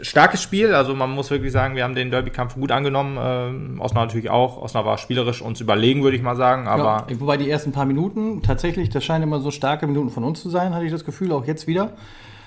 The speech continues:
Speaker 2: dass das ganz gut funktionierte. Äh, aber der Einbruch kam halt schneller als in den Wochen <laughs> davor.
Speaker 1: Ja, Einbruch, also
Speaker 2: Ja, gut, Einbruch, also, also,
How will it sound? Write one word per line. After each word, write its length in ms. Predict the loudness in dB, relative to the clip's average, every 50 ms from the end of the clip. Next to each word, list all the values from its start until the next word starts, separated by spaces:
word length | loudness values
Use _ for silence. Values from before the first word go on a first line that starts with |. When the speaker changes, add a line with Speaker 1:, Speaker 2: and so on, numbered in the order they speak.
| -20 -18 -6 -4
Speaker 2:
dass 140 | -2 0
das 160 | 0 0 2 2
ganz 180 | 2 2 2 0
gut 120 | -4 -2
funktionierte. 720 | 0 0 0 0 0 0 0 0 0 2 2 2 2 2 0 -2 -6 -8 -4
Äh, 380 | -2 0 2 2 2 2 2 0
aber 160 | 0 0 0
der 160 | 0 0 0 0
Einbruch 320 | 0 0 0 0 -2 0
kam 200 | 0 2 2 4
halt 140 | 4 2 2
schneller 280 | 0 -2 0 0 0 0
als 180 | 0 -2 -2
in 60 | 0 0
den 120 | 0 2
Wochen 220 | 2 2 4 2
<laughs> 100 | 2 2 -2
davor. 280 | -8 -8 -4 -4 -4 -2 -4 -6 -6 -6 -8 -10 -12 -16 -16 -14 -12
Speaker 1:
Ja, 240 | -8 -6 -6 -6 -6 -6
Einbruch, 500 | -6 -6 -6 -4 -4 -4 -6 -6 -8 -12
also 300 | -14 -12 -12 -12 -12 -14 -16 -20 -20 -20 -16 -8
Speaker 2:
Ja, 280 | -2 0 2 2 0 0 -2
gut, 140 | -2 0 2
Einbruch, 360 | 2 2 4 4 4 2 2
also, 300 | 0 -2 -2 -2 0 0
also, 220 | 0 0 0 0